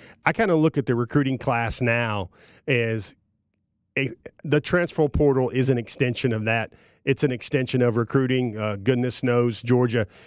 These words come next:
recruits pretty hard for those young men that are in the portal to try and win those portal recruits. So when I look at Georgia's class, I do lump some of the transfer portal, um, guys into the class 'cause it's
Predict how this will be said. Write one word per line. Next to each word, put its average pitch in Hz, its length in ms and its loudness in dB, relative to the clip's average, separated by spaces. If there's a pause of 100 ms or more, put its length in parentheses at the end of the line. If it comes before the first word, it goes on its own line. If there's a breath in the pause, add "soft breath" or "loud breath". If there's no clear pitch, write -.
(220 loud breath)
recruits 127 380 0
pretty 131 200 -2
hard 120 340 0
for 120 160 0
those 110 380 -2
young 123 260 0
men 120 180 0
that 113 120 0
are 113 80 -2
in 120 200 2
the 123 60 4
portal 127 400 2
to 117 80 0
try 120 240 0
and 107 120 -2
win 120 160 2
those 117 160 2
portal 123 340 2
recruits. 123 580 0 (380 loud breath)
So - 160 2
when 139 100 4
I 135 40 2
look 165 200 2
at 131 80 -2
Georgia's 123 420 2
class, 123 640 -2 (360 loud breath)
I 123 180 0
do 135 260 2
lump 120 500 0
some 131 220 0
of 117 80 -2
the 110 60 -2
transfer 127 520 -2
portal, 117 480 0 (460 soft breath)
um, 101 460 -2 (120)
guys 120 640 -2
into 120 320 -4
the 113 100 -6
class 107 500 -2
'cause 123 180 0
it's 156 220 -2